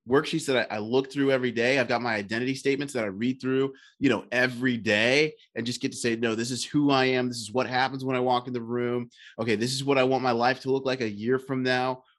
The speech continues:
Okay, I don't have to guess. This is what I need. My, I got my routine up on my whiteboard in front of me. I know what I'm supposed to be doing every quarter."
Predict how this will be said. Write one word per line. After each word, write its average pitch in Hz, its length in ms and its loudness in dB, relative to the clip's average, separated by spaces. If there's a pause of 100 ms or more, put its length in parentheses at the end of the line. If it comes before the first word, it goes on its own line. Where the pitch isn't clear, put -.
Okay, 123 180 0
I 117 40 2
don't 120 280 0
have 127 200 -8
to 127 100 -6
guess. 123 420 0
This 123 120 -6
is 123 100 -8
what 123 160 0
I 117 60 2
need. 117 180 -6
My, 117 200 -4
I 113 80 -6
got 123 180 2
my 123 80 0
routine 120 500 -2
up 127 140 2
on 127 80 -2
my 123 100 0
whiteboard 123 500 0
in 123 100 -6
front 113 200 -4
of 120 80 -2
me. 127 300 0 (280)
I 101 40 -8
know 107 120 0
what 113 280 2
I'm 127 100 2
supposed 127 200 -2
to 127 40 -10
be 123 60 -4
doing 127 320 0
every 127 180 0
quarter." 123 680 0